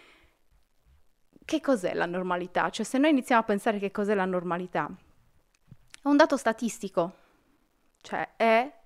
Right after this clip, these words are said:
la parte centrale di una curva di Gauss. È un dato statistico fattoriale, cioè tu misuri un fattore. Mettiamo che tu misuri l'altezza media delle persone, puoi capire quanto sono alte le persone.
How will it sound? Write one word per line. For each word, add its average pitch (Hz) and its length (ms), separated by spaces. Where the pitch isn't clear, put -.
la 220 280
parte 285 320
centrale 262 440
di 226 60
una 202 180
curva 202 280
di 180 120
Gauss. - 540
È 262 100
un 277 120
dato 247 240
statistico 262 560
fattoriale, - 1000
cioè 196 240
tu 294 120
misuri 247 520
un 180 100
fattore. - 580
Mettiamo 311 380
che 247 100
tu 262 100
misuri 202 380
l'altezza 214 640
media 190 380
delle 175 240
persone, 170 520
puoi 214 240
capire 247 440
quanto 190 240
sono 185 180
alte 185 240
le 180 100
persone. - 600